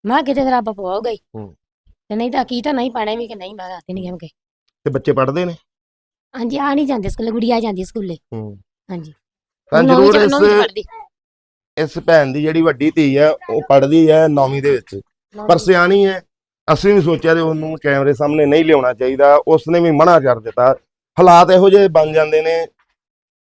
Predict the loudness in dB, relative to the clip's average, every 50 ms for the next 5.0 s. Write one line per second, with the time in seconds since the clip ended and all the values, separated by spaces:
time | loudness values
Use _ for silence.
0 | _ _ _ _ _ _ _ _ _ -2 2 4 4 4 6 6 6 8 8 6
1 | 6 4 4 4 4 4 2 0 -4 -6 -4 -2 0 0 0 0 0 -2 -4 -6
2 | -6 -4 -4 -2 0 0 2 4 2 2 2 2 0 0 0 0 2 4 4 4
3 | 4 4 4 2 2 2 2 2 0 0 -4 _ _ _ _ 2 4 4 6 4
4 | 4 4 4 2 2 2 2 2 2 0 -4 -6 -6 -8 -6 -2 0 0 2